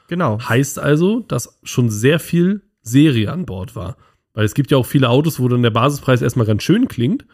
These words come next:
Speaker 1: Mhm.
Speaker 2: Sobald du aber denkst, okay, ich will aber auch ein bisschen was drin haben,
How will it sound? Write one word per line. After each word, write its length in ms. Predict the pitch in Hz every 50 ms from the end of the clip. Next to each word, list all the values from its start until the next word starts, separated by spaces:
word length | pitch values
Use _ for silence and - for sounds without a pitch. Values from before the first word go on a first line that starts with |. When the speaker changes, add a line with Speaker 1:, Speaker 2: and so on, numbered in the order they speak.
| _ -
Speaker 1:
Mhm. 260 | 120 110 127 165 247
Speaker 2:
Sobald 320 | - 131 107 123 123 139 139
du 60 | 143
aber 140 | 127 117 117
denkst, 200 | 120 131 120 -
okay, 240 | 113 - - 151 156
ich 120 | 120 -
will 100 | 120 117
aber 140 | 117 107 110
auch 40 | 110
ein 60 | 113
bisschen 160 | 123 127 117
was 120 | 117 110 -
drin 280 | - 151 220 247 156
haben, 420 | 110 110 113 120 170 233 294 277